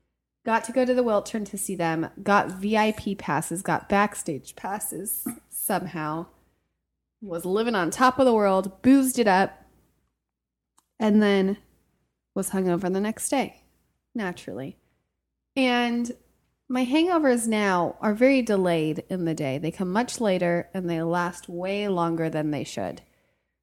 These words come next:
So I had a really good Valentine's Day day, hung out, watched a movie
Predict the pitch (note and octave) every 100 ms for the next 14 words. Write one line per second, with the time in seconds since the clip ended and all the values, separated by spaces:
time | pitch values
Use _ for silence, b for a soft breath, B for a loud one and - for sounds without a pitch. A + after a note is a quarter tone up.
0 | _ - A3 A3 A3+ A#3+ C4 C4 B3 -
1 | G3+ F#3+ F#3 G#3 A#3 A#3 A#3+ - A3 A3+
2 | A#3+ B3 - _ G3+ D3+ F3 A#3+ _ _
3 | - G3+ F3+ E3+ - - - _ _ _
4 | _ _ F#3+ F#3+ - - A3 G3+ G3 G3
5 | A3+